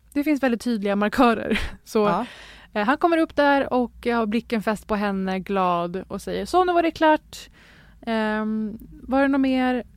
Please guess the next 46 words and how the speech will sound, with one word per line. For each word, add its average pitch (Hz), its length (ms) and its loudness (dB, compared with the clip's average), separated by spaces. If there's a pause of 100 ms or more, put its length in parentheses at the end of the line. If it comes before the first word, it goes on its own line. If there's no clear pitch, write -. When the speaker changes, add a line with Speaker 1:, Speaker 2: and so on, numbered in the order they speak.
Speaker 1:
Eh, 240 180 -6
nej. 262 420 -4
Hon, 247 240 0
hon 233 140 0
pratar 262 280 0
viskande 311 540 -2
med 269 120 2
honom. 202 500 -2 (240)
Och - 300 -6 (240)
redan 262 260 0
där 294 160 4
känner 214 260 -2
jag 202 100 0
att - 80 -6
hon 226 160 -2
gör 254 240 2
det 202 120 -2
för 190 180 -4
att 185 120 -4
markera 214 360 -4
för 202 100 -8
honom 180 260 -6
att 175 100 -10
han 180 140 -12
ska - 140 -14
ta 190 100 -10
mindre 185 280 -6
plats - 400 -8
på - 120 -14
något 90 120 -12
sätt. - 260 -16 (960)
Ehm, 185 920 -8 (480)
och - 500 -6 (300)
han 202 320 -4
liksom 196 280 -6 (180)
fångar 214 300 -2
upp 226 220 -2
den. - 140 -8
"Ah, 240 220 -2
okej, 214 220 -10
ja, 220 140 -6
nej, 226 340 -2
då, 220 280 -4
då 226 140 -8
kan - 160 -6
jag 196 180 -6